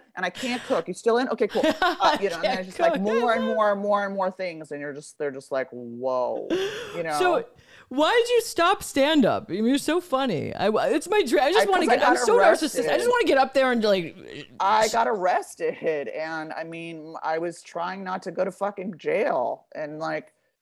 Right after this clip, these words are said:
Speaker 1: you know, I was going through a divorce and a criminal trial. I had a complete nervous breakdown, and my, you know, I was like, and broke, and I was, so it wasn't like,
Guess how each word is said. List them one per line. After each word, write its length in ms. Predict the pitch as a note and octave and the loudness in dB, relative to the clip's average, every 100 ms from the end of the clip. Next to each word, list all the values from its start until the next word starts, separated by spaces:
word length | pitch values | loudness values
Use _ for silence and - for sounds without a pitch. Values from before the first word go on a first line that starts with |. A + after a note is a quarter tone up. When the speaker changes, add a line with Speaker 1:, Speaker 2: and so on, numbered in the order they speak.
| _ _ _ _ | _ _ _ _
Speaker 1:
you 100 | - | -12
know, 340 | E3 D3+ D3+ D#3 | -8 -6 -4 -2
I 60 | |
was 100 | D#3+ - | -4 -4
going 180 | E3 | -8
through 140 | E3 F#3+ | -4 -6
a 20 | |
divorce 400 | F3+ C#3+ D#3+ - | -4 -4 -4 -4
and 80 | F3 | -12
a 20 | |
criminal 320 | - F3 A3 | -8 -6 -6
trial. 340 | A#3+ C3+ B2+ C3+ | -8 -10 -8 -6
I 60 | |
had 120 | D#3 | -6
a 40 | D3 | -6
complete 380 | D#3 C#3 D#3+ D#3 | -8 -10 -10 -8
nervous 280 | E3 E3 | -8 -10
breakdown, 600 | - C#3+ E3 F#3 D3 C3 | -6 -4 -4 -6 -8 -6
and 120 | C3+ C#3+ | -6 -6
my, 320 | C#3 C3+ - | -4 -4 -6
you 120 | D#3+ | -8
know, 300 | D3+ C3 C3 | -6 -6 -4
I 140 | C#3 C3+ | -4 -4
was 200 | C#3+ C#3+ | -4 -4
like, 300 | C3+ C3 - | -2 -2 -4
and 140 | D3 | -8
broke, 480 | C#3+ C4 B3 F3+ - | -8 0 2 2 -2
and 100 | D3 | -10
I 120 | D3+ | -8
was, 120 | D3+ - | -8 -2
so 140 | D3 | -2
it 80 | C3+ | 0
wasn't 320 | E3 D#3 C3+ | -2 -2 -8
like, 240 | C#3 B2+ | -10 -10